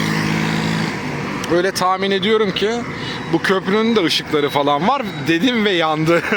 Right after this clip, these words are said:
<laughs> Sesimi duydu sanki. <laughs> Evet, ışıkları da yandı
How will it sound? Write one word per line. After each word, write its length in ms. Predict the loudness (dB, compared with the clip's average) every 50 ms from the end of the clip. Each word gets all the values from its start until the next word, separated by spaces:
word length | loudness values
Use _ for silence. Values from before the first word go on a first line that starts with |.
| -2 -2 -2 -4 -4 -4 -6
<laughs> 400 | -8 -10 -8 -8 -8 -8 -8 -8
Sesimi 480 | -2 -2 -2 0 0 0 2 2 4
duydu 260 | 4 2 4 2 2
sanki. 460 | 2 2 0 0 0 -2 0 0 0 0
<laughs> 60 | 0 -2 -2 -2 -4 -4 -4 -4 -4 -6 -8 -10 -8 -8 -8 -8 -8 -6 -2 0
Evet, 220 | 0 0 0 0
ışıkları 480 | -2 -2 -2 0 2 2 2 4 4 4
da 80 | 4
yandı 440 | 2 2 2 0 0 2 2 2